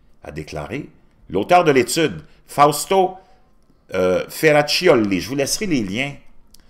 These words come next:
euh, de ces articles-là. Ils sont vraiment intéressants. Vous pouvez les traduire avec la, l'application traduction, là. À l'aide de données de ces satellites, les chercheurs ont examiné l'Antarctique sous la glace.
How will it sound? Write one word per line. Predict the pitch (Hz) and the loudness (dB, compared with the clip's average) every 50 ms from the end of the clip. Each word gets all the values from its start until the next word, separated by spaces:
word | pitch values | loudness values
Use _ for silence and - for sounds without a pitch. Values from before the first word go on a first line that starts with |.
| - - - - - - _ - _ - 87 | -20 -20 -20 -20 -20 -20 _ -20 _ -12 -10
euh, | 87 82 82 | -8 -8 -8
de | 80 80 82 | -8 -8 -8
ces | - - 104 95 90 | -8 -6 -6 -4 -4
articles-là. | 101 - - - 113 - - 85 90 123 | -4 -4 -4 -6 -8 -6 -6 -6 -4 -4
Ils | 127 | -6
sont | 123 - 101 85 | -6 -8 -10 -8
vraiment | 82 90 95 107 | -6 -6 -6 -6
intéressants. | 98 98 92 80 80 78 - 143 147 | -6 -6 -6 -6 -6 -8 -8 -10 -10
Vous | 143 - | -12 -12
pouvez | - 92 | -10 -8
les | 90 82 80 | -8 -8 -8
traduire | - 80 78 73 92 120 135 107 | -8 -10 -12 -10 -12 -12 -10 -10
avec | 92 82 80 73 | -10 -10 -10 -10
la, | 78 76 67 - - - - - - _ _ - - - - - | -12 -14 -14 -16 -18 -20 -20 -20 -20 _ _ -20 -20 -20 -20 -20
l'application | - 78 76 - - - 80 73 - - 95 92 | -18 -18 -18 -16 -12 -10 -10 -8 -8 -8 -10 -10
traduction, | - 80 78 71 67 67 - - - - - - | -12 -12 -14 -14 -16 -16 -16 -16 -16 -16 -16 -18
là. | 62 65 - - _ _ _ _ _ _ _ _ _ - - _ _ _ _ _ _ - - - - _ _ _ _ _ - | -18 -20 -20 -20 _ _ _ _ _ _ _ _ _ -20 -20 _ _ _ _ _ _ -20 -20 -20 -20 _ _ _ _ _ -4
À | - | -2
l'aide | 98 139 - 123 | -2 -2 0 0
de | 110 107 | -2 0
données | 90 113 104 120 156 | 0 0 0 0 -2
de | 151 | -6
ces | - - 104 | -6 -8 -6
satellites, | - - 92 - - 101 143 156 - | -6 -6 -6 -4 -4 -6 -6 -6 -6
les | - - | -8 -8
chercheurs | - 95 - - - 135 | -8 -10 -12 -12 -12 -10
ont | 123 101 | -10 -10
examiné | 90 90 85 80 85 80 90 117 123 | -10 -10 -10 -10 -10 -8 -8 -10 -8
l'Antarctique | 110 92 85 78 85 80 - - - - | -8 -8 -8 -8 -12 -14 -14 -14 -16 -16
sous | - - | -14 -14
la | 78 78 71 | -14 -12 -12
glace. | 67 76 101 147 156 - - - | -12 -14 -14 -14 -14 -16 -18 -20